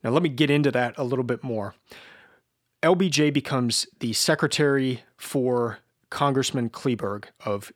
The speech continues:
Texas. L B J gets there, and he gets into Kleberg's office, and what he sees is a room full of mail.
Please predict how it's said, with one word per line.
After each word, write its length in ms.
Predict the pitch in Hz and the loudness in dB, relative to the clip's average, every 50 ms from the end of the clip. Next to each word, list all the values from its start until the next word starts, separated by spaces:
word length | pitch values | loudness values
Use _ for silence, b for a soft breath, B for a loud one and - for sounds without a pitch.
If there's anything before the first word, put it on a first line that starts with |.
| - | -10
Texas. 520 | - - 113 101 - - - - - - - _ _ _ _ _ B B B B B B B B B B B B B B B B - | -6 -6 -4 -4 -4 -6 -6 -4 -6 -6 -6 _ _ _ _ _ B B B B B B B B B B B B B B B B -4
L 100 | 131 127 | -2 -2
B 120 | 123 131 | 0 0
J 200 | 117 - 127 113 | 0 0 0 0
gets 300 | 107 107 139 147 147 - | 0 2 2 2 2 2
there, 380 | - 147 139 135 131 127 117 - _ _ _ _ - - | 2 4 4 4 2 2 0 -4 _ _ _ _ -6 -2
and 220 | 117 117 110 104 | -2 -2 -2 -4
he 400 | - - 147 147 151 151 160 - - - 156 | -4 -2 -2 0 0 0 -2 -6 -8 -10 -4
gets 260 | 127 143 139 135 - | 0 0 0 0 0
into 140 | 147 131 123 | -2 -2 -2
Kleberg's 540 | 113 - - 156 143 135 147 139 135 - - | -4 -2 -2 0 0 2 2 0 0 -2 -2
office, 500 | - 143 120 110 - - 120 110 - - - - | -2 -2 -2 -2 -2 -4 -4 -2 -2 -4 -4 -6
and 160 | 120 113 117 | -6 -4 -2
what 140 | 131 147 - | -2 -2 -2
he 120 | - 151 | -2 -2
sees 680 | 131 - - - 135 127 123 123 120 113 - - - - _ - | -2 -2 -2 0 0 0 0 0 0 0 -2 -2 -4 -6 _ -10
is 240 | - 143 120 110 - - | -4 -4 -4 -4 -2 -4
a 140 | 139 120 | -2 -4
room 520 | 113 113 117 123 139 139 143 139 139 131 127 - | -2 -2 -2 -2 0 0 0 -2 -4 -6 -8 -12
full 440 | - - - 151 135 123 123 120 - - | -14 -8 -2 0 0 2 0 -2 -4 -6
of 160 | 127 107 104 | -8 -8 -6
mail. 400 | 113 107 107 104 92 92 - - | -6 -6 -4 -6 -8 -10 -12 -18